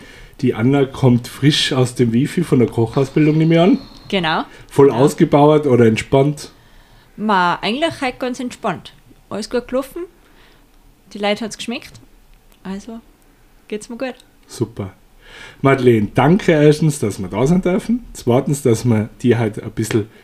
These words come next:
Speaker 1: interviewen dürfen, dass du dir die Zeit nimmst. Ich würd sagen, wir starten gleich mal ein über das tolle Haus. Wir waren ja schon mal da.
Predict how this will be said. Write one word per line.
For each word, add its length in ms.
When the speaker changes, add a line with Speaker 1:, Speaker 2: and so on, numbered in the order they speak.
Speaker 1:
interviewen 600
dürfen, 400
dass 120
du 120
dir 60
die 80
Zeit 360
nimmst. 400
Ich 100
würd 240
sagen, 380
wir 80
starten 360
gleich 180
mal 120
ein 260
über 440
das 180
tolle 320
Haus. 240
Wir 140
waren 140
ja 60
schon 180
mal 120
da. 240